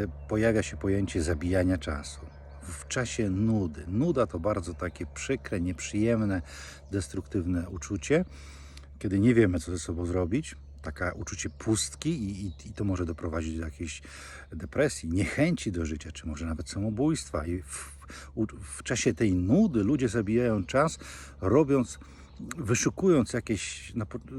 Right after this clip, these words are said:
bar-, bardzo szybko zajęcia dla siebie, żeby to życie stało się cie-, ciekawe, chociaż na chwilę. A jeśli nie mają za dużego wyboru, pomysłów, to robią głupie rzeczy. Na przykład mogą się napić, używać narkotyki, co bardzo szybko zmienia ich stan. Życie staje się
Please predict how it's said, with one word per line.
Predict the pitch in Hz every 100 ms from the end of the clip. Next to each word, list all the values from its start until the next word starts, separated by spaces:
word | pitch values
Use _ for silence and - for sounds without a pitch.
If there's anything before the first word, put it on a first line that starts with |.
| 127 123
bar-, | 104 139 - 123
bardzo | 127 117 117
szybko | - - -
zajęcia | 85 107 131 165 110 - 87
dla | 92
siebie, | - 101 85 92 110 - - - - -
żeby | 107 92 120
to | 117 101
życie | 113 107
stało | - 110 90
się | -
cie-, | - - - -
ciekawe, | - - 131 87 78
chociaż | 90 - -
na | 127
chwilę. | - - 110 85 78 80 - - - -
A | 104 104
jeśli | 113 110 -
nie | 127
mają | 127 127
za | 113
dużego | 120 123 117
wyboru, | 117 117 147 160 101
pomysłów, | 107 127 156 - 110 95 - - - - - - -
to | - 120 110 104
robią | 127 120 95
głupie | 151 143 139
rzeczy. | 123 107 - 95 90 90 87 95
Na | 127
przykład | - 143
mogą | 156 123
się | 113 107
napić, | 98 95 87 82 -
używać | 104 110 101 107
narkotyki, | 110 - 107 110 -
co | -
bardzo | 92 113 98
szybko | - - - 104
zmienia | 85 131 107 80
ich | 80 -
stan. | - 120 113 90
Życie | 98 90
staje | - 90
się | 85